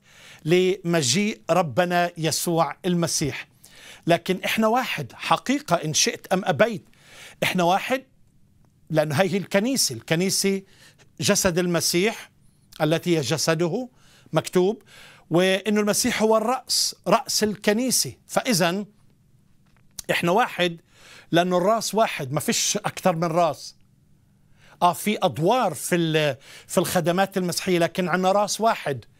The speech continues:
اللي هو يسوع المسيح، والجسد الغير منظور، كنيسة الرب الغير منظورة اللي بتضم كل المؤمنين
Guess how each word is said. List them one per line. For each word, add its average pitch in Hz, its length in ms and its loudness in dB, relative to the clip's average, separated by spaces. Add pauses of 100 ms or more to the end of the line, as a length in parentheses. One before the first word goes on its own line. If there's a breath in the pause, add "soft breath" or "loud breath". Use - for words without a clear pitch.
(300 soft breath)
اللي 151 140 0
هو 165 120 2
يسوع 165 540 0 (140)
المسيح، 160 580 0 (380 loud breath)
والجسد 170 600 0 (460 soft breath)
الغير 170 440 0
منظور، 175 460 0
كنيسة 180 520 -2 (580 loud breath)
الرب 160 300 2
الغير 175 300 2
منظورة 185 380 0
اللي 170 120 0
بتضم 160 380 -2 (120)
كل 247 300 0
المؤمنين 202 720 0